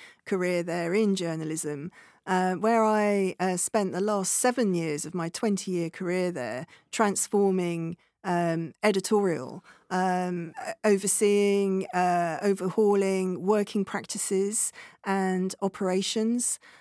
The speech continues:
um, and hopefully adding value at the same time and boosting revenue with various, uh, various things that we did there.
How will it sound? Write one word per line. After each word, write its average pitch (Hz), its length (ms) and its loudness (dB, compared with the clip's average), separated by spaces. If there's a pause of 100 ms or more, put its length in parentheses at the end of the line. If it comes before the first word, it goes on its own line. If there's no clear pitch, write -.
(140)
um, 196 520 0
and 233 180 4
hopefully 220 360 2
adding 214 300 4
value 208 360 4
at 156 80 -4
the 175 60 -4
same 196 300 2
time 185 420 0
and 170 380 -2
boosting 180 680 -2
revenue 185 460 0
with 170 160 -4
various, 170 640 -2
uh, 165 420 -4
various 180 600 -4 (420)
things 175 340 2
that - 120 -10
we 160 100 0
did 175 240 -4
there. 131 380 -6